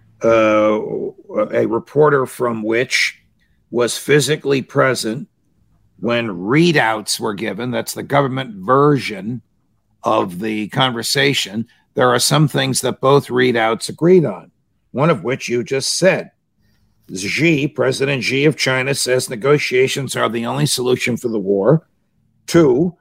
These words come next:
President Xi says China is willing to boost its ties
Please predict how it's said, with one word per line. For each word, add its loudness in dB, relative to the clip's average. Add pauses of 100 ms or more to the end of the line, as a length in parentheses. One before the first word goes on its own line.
(280)
President 2
Xi 2
says 0
China 2
is 2
willing 2
to -2
boost 0
its -8
ties -2